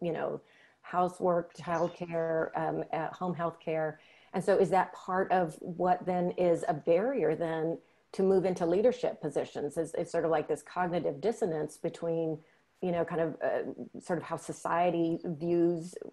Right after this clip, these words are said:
uh, you know, or sees women in these roles. And then does that, is that part of what is then a barrier then to reach into the, you know, into those higher leadership positions?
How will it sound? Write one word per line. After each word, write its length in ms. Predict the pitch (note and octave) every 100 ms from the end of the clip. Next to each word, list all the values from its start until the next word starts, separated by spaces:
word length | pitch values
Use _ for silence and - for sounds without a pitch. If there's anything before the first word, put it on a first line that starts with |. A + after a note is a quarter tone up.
| -
uh, 180 | F3 C3+ F#3
you 80 |
know, 60 | E3+
or 120 | E3+
sees 440 | E3 - F3+ F#3+ E3
women 260 | E3+ E3+
in 80 | E3+
these 180 | E3 D3+
roles. 400 | E3 E3 E3 D#3 E3+
And 120 | F3
then 240 | E3+ E3 - D#3 - -
does 140 | F#3
that, 180 | F3 D#3+ -
is 140 | F#3+ F3
that 180 | E3+
part 180 | - F3
of 100 | D3+
what 200 | E3+ -
is 140 | - E3
then 160 | E3
a 60 | E3
barrier 540 | C#3 E3 E3+ F#3 D#3
then 220 | D#3 D#3+ D3+
to 100 | E3+
reach 240 | D#3+ D3+
into 220 | D#3+ D3+
the, 280 | E3+ - - - _ _ - - E3+
you 60 |
know, 60 | D#3
into 180 | E3 E3
those 180 | D#3+
higher 500 | - E3 E3 E3 E3 - _ F3+
leadership 420 | G3 G3 - -
positions? 680 | D3+ - - - - -